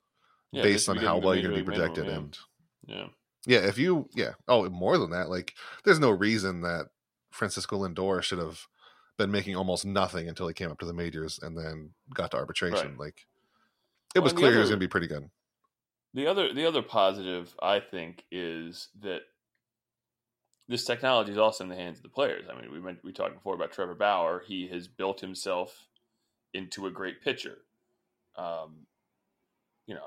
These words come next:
Speaker 1: he's having a rough year, but whatever. He's still very good. Uh, Adam Ottavino is another perfect example of this. He is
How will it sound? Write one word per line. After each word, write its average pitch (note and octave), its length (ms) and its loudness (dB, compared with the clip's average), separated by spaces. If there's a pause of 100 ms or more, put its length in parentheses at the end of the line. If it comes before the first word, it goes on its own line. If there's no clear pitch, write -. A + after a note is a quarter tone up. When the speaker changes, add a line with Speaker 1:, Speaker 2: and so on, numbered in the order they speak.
Speaker 1:
he's F2 140 -16
having E2+ 160 -14
a E2+ 40 -20
rough E2+ 240 -14
year, E2+ 200 -14
but - 120 -20
whatever. F#2+ 280 -14
He's - 140 -20
still F#2+ 140 -14
very A#1+ 260 -18
good. E2+ 220 -12 (520)
Uh, F2 280 -6
Adam A2 240 2
Ottavino G#2 640 0
is G2 100 -6
another G2 320 -6 (400)
perfect G2 300 -2
example G#2 420 -4
of - 60 -10
this. - 260 -20
He A2+ 220 -6
is G2 120 -8